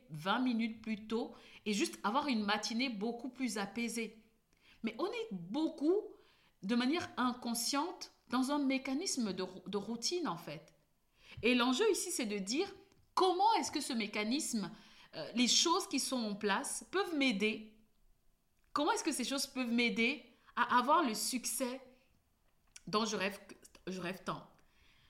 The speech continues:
Euh, moi, je suis, je suis assez cérébrale et récemment, je me disais, « Est-ce qu'il y a des gens qui sont en mode, oh, moi, je, je, je, je, je rêve de l'échec »,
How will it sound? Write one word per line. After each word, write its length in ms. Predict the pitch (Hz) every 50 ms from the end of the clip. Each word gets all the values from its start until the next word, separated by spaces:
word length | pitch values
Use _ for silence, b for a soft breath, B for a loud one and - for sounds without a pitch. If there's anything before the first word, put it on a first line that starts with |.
| b b b b b b b b _ _ -
Euh, 300 | 165 170 - - - - 170
moi, 180 | 185 190 185
je 120 | 170 180 175
suis, 360 | - - 175 175 160 - - -
je 120 | 151 160 185
suis 140 | 185 - 233
assez 180 | 214 202 202
cérébrale 580 | 190 - 160 151 156 151 160 170 170 170 - - -
et 340 | 156 156 151 147 - - - - 160 156 -
récemment, 340 | 214 220 - 285 320 403 415
je 80 | -
me 60 | 240
disais, « 500 | - 180 196 196 196 208 226 277 311 B B B B B B B B B B B _ -
Est-ce 220 | 247 254 - -
qu'il 100 | - 453
y 60 | 403
a 40 | 330
des 240 | 233 220 208 214 214
gens 540 | 196 175 - - 185 180 220 247 - - - _ _ _ _ _ _ _ _ _ _ _ _ _ _ _ _ _ _ _
qui 500 | - - - 254 254 254 247 254 254 - _ _ _ _ _ _ _ _ _ -
sont 340 | - - - - 262 262 -
en 80 | 196 196
mode, 400 | 196 196 208 240 233 214 180 - -
oh, 200 | 185 233 240 - 185
moi, 160 | 190 196 214
je, 340 | 202 185 190 180 180 175 175
je, 180 | 170 165 180 175 -
je, 180 | 160 170 190 185 -
je, 220 | 160 160 165 170 165
je 200 | - 160 170 180
rêve 340 | 175 175 185 202 208 190 165
de 100 | 170 175
l'échec », 640 | 170 170 170 - - 165 147 - - _ - -